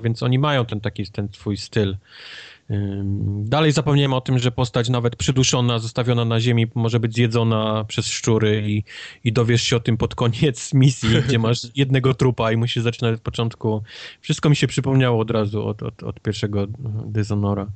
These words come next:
Ale to wciąż jest bardzo fajna gra. Strasznie, strasznie lubię w to grać, strasznie lubię kombinować, takie skradanie się, ten, takie m-, teleporty za kogoś z przyduszeniem. To jest fajne, fajne. Czekam na, na Dishonored dwa.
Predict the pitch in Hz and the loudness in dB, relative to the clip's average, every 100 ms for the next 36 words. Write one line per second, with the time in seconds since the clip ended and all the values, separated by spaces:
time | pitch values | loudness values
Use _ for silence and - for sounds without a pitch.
0 | - - - - 123 156 185 233 170 131 | -16 -20 -20 -6 -2 0 0 2 4 4
1 | 127 117 117 110 101 95 - 143 - 123 | 2 0 0 -2 -2 -6 -4 -2 0 0
2 | 117 - - 127 - 120 123 120 - 113 | -2 -8 -6 -6 0 2 4 2 0 -2
3 | 107 107 120 120 117 113 120 113 113 110 | -2 -2 -4 0 0 2 0 2 4 4
4 | 104 104 - 107 110 - 120 110 117 113 | 2 -2 -4 -6 -4 -4 -2 0 2 2
5 | 107 - 107 104 104 101 98 - 104 107 | 0 0 0 0 -2 -6 -6 -6 -2 0
6 | 117 120 - _ _ - - 135 151 135 | 0 -2 -6 _ _ -14 -14 -4 2 2
7 | 123 131 123 - 117 113 120 131 113 113 | 2 0 0 -2 -2 0 0 -2 0 -2
8 | 113 - - 117 113 - 113 107 104 107 | -2 -8 -10 -6 -6 -2 0 2 0 -2
9 | 107 - - - - - _ _ _ _ | -8 -16 -20 -20 -20 -20 _ _ _ _
10 | _ - - 123 117 - 98 98 - 113 | _ -20 -2 0 0 -4 -4 -6 -4 -4
11 | 110 123 120 127 131 - 147 127 113 110 | -4 -6 -6 -6 -8 -4 -2 0 0 0
12 | 104 104 107 107 104 104 101 101 104 | 0 -2 -4 -4 -4 -4 -6 -4 -6